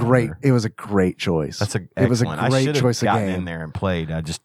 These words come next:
Speaker 2: didn't have time this
Speaker 1: Man,
Speaker 2: weekend.
Speaker 1: I, I get it. It would have been rad. I, I spent more time playing video games this past weekend than I have in a very long time.
Speaker 2: <laughs>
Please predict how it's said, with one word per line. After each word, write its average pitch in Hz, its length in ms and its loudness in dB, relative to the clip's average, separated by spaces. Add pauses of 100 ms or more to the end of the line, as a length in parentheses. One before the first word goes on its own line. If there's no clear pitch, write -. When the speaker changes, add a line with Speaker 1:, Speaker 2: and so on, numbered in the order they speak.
Speaker 2:
didn't 80 220 0
have 82 200 2
time 82 300 0
this 113 80 0
Speaker 1:
Man, 107 240 4
Speaker 2:
weekend. 80 340 -6
Speaker 1:
I, 107 400 -2
I 113 60 2
get 104 240 -2
it. 85 200 -2
It 117 60 -2
would 110 140 2
have 107 80 0
been 104 160 -2
rad. 95 420 0
I, 117 440 2 (140)
I 143 200 4
spent 143 500 0
more 131 380 0
time 143 340 2
playing 131 460 4
video 127 320 2
games 123 520 2
this 127 200 2
past 120 320 0
weekend 113 420 0
than 104 80 0
I 107 120 2
have 110 280 2 (300)
in 92 80 -8
a 80 80 -10 (180)
very 135 460 4
long 120 400 4
time. 110 600 2
Speaker 2:
<laughs> - 40 -20